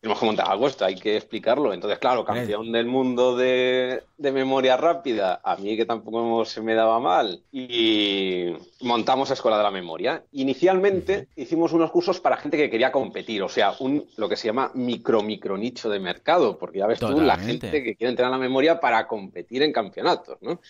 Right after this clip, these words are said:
Speaker 2: Bueno, yo conozco
Speaker 1: Nos sor-
Speaker 2: uno en estos momentos.
Speaker 1: <laughs> Nos sorprendimos porque resulta que, mm,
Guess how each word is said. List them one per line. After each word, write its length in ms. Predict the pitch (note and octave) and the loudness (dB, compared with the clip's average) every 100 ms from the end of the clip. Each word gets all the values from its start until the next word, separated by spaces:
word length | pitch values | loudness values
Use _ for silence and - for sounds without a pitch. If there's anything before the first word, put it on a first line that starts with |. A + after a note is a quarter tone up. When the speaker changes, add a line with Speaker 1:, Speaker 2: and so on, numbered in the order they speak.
| - | -6
Speaker 2:
Bueno, 640 | G#2+ A#2 G#2+ G2+ B2+ F#2+ - C3+ - - | -2 0 0 -2 -4 -6 -12 -20 -20 -8
yo 160 | C3+ D3+ | 0 2
conozco 360 | - E3 E3 | 4 4 6
Speaker 1:
Nos 40 | F#3+ | 4
sor- 120 | D#3+ | 6
Speaker 2:
uno 380 | E3+ B2 F#2+ F#2+ - | 4 4 -2 -8 -10
en 120 | A2 | -8
estos 240 | A2 B2+ | -4 -4
momentos. 680 | A#2+ A#2+ A#2+ E3+ A#2+ C#3+ - - | -2 0 2 2 2 0 -2 -12
Speaker 1:
<laughs> 180 | A3 - | -14 -6
Nos 220 | C3 C#3 | 0 0
sorprendimos 1000 | - C#3+ - C#3 C3+ D3 F#3 F3+ G#3+ G3+ _ | 4 2 2 0 2 4 4 4 0 -4 _
porque 540 | C3+ C3 - B2+ B2 | -4 -4 0 4 4
resulta 600 | A#2 A2 C#3+ D3 - F3 | 4 -2 -6 -6 0 -2
que, 840 | F3 C#3 B2+ A#2+ A2+ G#2+ G#2 G2+ | 2 4 6 6 4 2 -4 -6
mm, 100 | G2 | -8